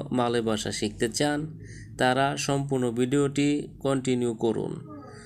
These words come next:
তো ভিউয়ার্স, ভিডিওটি কারো না কারো উপকার আসতে পারে, সুতরাং ভিডিওটি শেয়ার করবেন। তো চলুন ভিডিওটি শুরু করা যাক। পাগি পাগি অর্থাৎ সকাল সকাল।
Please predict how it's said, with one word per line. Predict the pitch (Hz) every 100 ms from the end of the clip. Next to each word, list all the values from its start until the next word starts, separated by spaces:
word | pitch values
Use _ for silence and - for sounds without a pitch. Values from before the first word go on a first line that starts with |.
| -
তো | 147 147
ভিউয়ার্স, | 143 151 147 147 147 147 - -
ভিডিওটি | 127 139 147 143 139
কারো | 139 127 127
না | 135
কারো | 131 135 139 139 -
উপকার | 131 131 127
আসতে | 120 - 127
পারে, | 117 127 139 151 156 - - -
সুতরাং | - 143 139 139 139 143 -
ভিডিওটি | 117 123 127 113 113
শেয়ার | - 120 110
করবেন। | 127 127 139 165 170 - - - -
তো | 147
চলুন | 143 156 147 147 143
ভিডিওটি | 143 143 135 127
শুরু | 135 135
করা | 131 127
যাক। | 107 - - - - - - - - - - _ _ _ _ _ _ _ _ - - - - - -
পাগি | - 214 185 196 190
পাগি | 175 151 127 107 87 - - -
অর্থাৎ | 127 123 - - 185 226 - - -
সকাল | - 160 165 214 208
সকাল। | 165 143 113 95